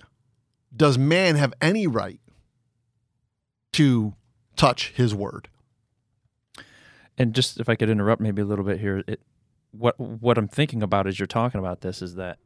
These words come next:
Speaker 2: we gotta understand that, you know, as, as Pastor has shown us and the Word of God shown us that Jesus is the Word. You can't separate those two things. Jesus is the Word, the Word is Jesus. So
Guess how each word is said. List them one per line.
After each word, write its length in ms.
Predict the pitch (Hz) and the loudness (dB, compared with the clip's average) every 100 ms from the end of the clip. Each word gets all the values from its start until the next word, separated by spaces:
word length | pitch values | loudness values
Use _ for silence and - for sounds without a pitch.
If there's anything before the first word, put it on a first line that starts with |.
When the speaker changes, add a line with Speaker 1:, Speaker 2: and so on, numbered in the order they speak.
| _ | _
Speaker 2:
we 120 | 113 | -2
gotta 180 | 135 120 | 2 4
understand 560 | 101 98 - 110 110 95 | 4 2 -2 -2 -2 -2
that, 300 | 90 85 - - | -2 -4 -8 -12
you 80 | 95 | -10
know, 100 | 87 | -8
as, 200 | 101 - | -8 -10
as 140 | 107 | -12
Pastor 340 | - 110 101 98 | -4 -2 0 -2
has 100 | 95 | -2
shown 220 | 104 107 | 0 0
us 200 | 95 - | 0 -4
and 120 | 92 | -6
the 60 | 90 | -4
Word 160 | 104 92 | -4 -4
of 100 | - | -2
God 320 | 104 101 92 | 0 0 -2
shown 280 | - 117 92 | -2 0 0
us 220 | 90 - | -4 -4
that 220 | 90 - - - - _ | -4 -6 -10 -20 -20 _
Jesus 340 | 120 101 101 - | 2 4 2 2
is 200 | 123 120 | 2 2
the 80 | |
Word. 280 | 95 95 92 | 2 2 0
You 60 | 107 | 0
can't 240 | 156 156 | 0 0
separate 440 | - 131 - 101 - | 2 0 2 0 2
those 220 | 95 - | -2 -2
two 180 | - 95 | -6 -4
things. 320 | 104 85 76 | -4 -4 -4
Jesus 380 | 110 110 104 - | -2 0 0 2
is 180 | 123 113 | 2 4
the 100 | 113 | 2
Word, 240 | 107 110 | 4 4
the 60 | 101 | 4
Word 240 | 104 101 104 | 2 2 2
is 160 | 101 | -2
Jesus. 400 | 98 101 90 87 | -2 -4 -4 -4
So 240 | - 101 | 2 2